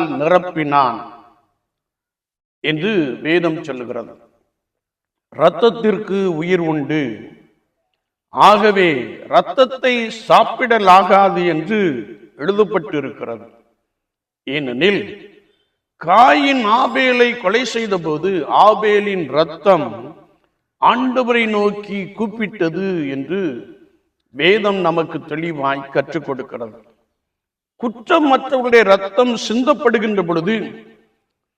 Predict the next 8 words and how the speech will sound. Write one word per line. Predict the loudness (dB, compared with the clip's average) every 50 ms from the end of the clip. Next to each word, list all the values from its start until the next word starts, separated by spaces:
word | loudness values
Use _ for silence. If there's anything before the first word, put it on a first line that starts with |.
| _ 0
அது | 2 4 4
ஆண்டவரை | 4 4 4 2 0 -2 0 0 0 2 2 2
நோக்கி | 2 2 2 4 2 2 0 -2 -6 -4 -2 -2 0 -2 -4
கூப்பிடுகிறது. | -6 -8 -8 -10 -10 -8 -8 -8 -6 -6 -6 -8 -8 -10 -12 -10 -4
மனாசே | -4 -2 0 2 0 0 0 -2 -6 -4 -4 -2 -2 -4 -6 -10 -12 -16 -20 -20 _ _ _ _ _ _ _ _ _ _ _ _ _ _ _ _ _
குற்றமற்ற | -6 -4 -4 -4 -8 -6 0 2 2 4 4 2 2 0 0 0 2 2 2
ரத்தத்தை | 4 2 0 0 0 -2 -2 -4 -2 -2 0 0 0 0 -2 -2 -4 -4
தன்னுடைய | -6 -6 -4 -4 -8 -10